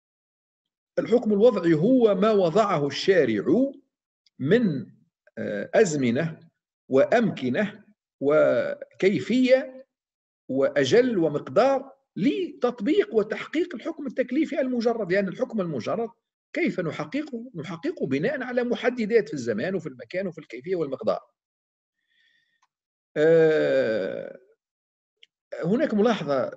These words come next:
دقيقة جدًا، كثيراً ما أبديتها في بعض الم-، المحاضرات والدروس. لاحظت أنا شخصيًا، وبناء على قراءات كثيرة، وبناء أيضًا على تفاعل مع كثير من المشايخ والأحباب الأعزاء الذين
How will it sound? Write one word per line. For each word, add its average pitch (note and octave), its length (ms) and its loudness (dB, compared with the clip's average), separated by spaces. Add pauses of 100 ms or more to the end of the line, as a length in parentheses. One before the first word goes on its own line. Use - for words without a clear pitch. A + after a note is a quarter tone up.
دقيقة C3+ 480 -2
جدًا، B2+ 420 -4
كثيراً C3+ 360 -4
ما A#2 240 -4
أبديتها G#2+ 500 -6
في G#2 160 -16
بعض G2+ 240 -10
الم-، G2 220 -10 (100)
المحاضرات G2 600 -12
والدروس. F#2 600 -16 (2000)
لاحظت D#3 680 -4
أنا A#2 220 -2
شخصيًا، A2+ 580 -6
وبناء F#2+ 840 -12
على E2 180 -12
قراءات F2+ 440 -10
كثيرة، G#2 420 -6
وبناء A#2+ 520 -4
أيضًا D3+ 300 -4
على B2+ 520 -4 (680)
تفاعل C#3+ 480 -2
مع B2 200 -6
كثير B2 380 -6
من A2+ 140 -6
المشايخ A2 580 -6
والأحباب A2+ 480 -10
الأعزاء G2+ 500 -8
الذين G#2+ 500 -10